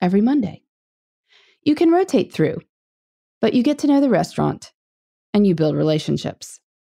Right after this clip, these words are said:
And of course, once you've decided to become a regular, you can pay more attention to the people who are already there. At the restaurant, you get to know the hostess and the waitstaff.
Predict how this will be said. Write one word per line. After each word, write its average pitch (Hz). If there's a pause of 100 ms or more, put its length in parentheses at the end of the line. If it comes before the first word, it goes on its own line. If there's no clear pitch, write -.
(840)
And 175
of 151
course, 160
once 180
you've 165
decided 156
to 151
become 254
a 254
regular, - (600)
you 277
can 320
pay 359
more 339
attention 175
to 220
the 233
people 190
who 233
are 247
already 156
there. 254 (800)
At 170
the 175
restaurant, 165
you 180
get 170
to -
know 185
the 202
hostess 254
and 151
the 165
waitstaff. 196